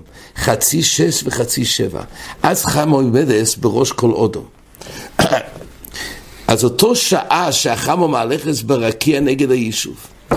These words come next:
אז פה זה תיופתא, מסביר רש"י, תיופתא דרובה.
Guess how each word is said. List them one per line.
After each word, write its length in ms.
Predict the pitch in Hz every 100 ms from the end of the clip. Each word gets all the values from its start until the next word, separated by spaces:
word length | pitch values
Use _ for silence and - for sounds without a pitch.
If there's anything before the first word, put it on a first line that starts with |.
| 80 80 -
אז 220 | 107 101
פה 200 | - 185
זה 240 | 151 143 143
תיופתא, 420 | 120 117 101 90
מסביר 420 | 87 85 127 95
רש"י, 380 | 85 80 - 95 - - - - - - - - - -
תיופתא 380 | - 131 120 135
דרובה. 420 | 147 147 98 143